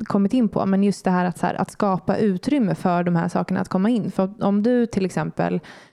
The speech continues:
vill kalla in, ehm, ja, vad skulle det kunna vara?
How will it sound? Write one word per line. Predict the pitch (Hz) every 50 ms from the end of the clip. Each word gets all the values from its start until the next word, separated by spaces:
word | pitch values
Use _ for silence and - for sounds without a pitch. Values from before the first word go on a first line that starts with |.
| _ -
vill | 196 196 202 190 185 185
kalla | - - 175 180 175
in, | - 190 190 185 180 180 175 175 175 - - - - - - _ _ - -
ehm, | 180 175 175 175 175 175 175 175 175 175 180 185 180 - 180 185 180 185 165 156 - _ _ _ _ - -
ja, | - 202 190
vad | 180 180
skulle | - - 180 180 180
det | 180 180 175
kunna | 156 - 180 196
vara? | 196 - - - - 175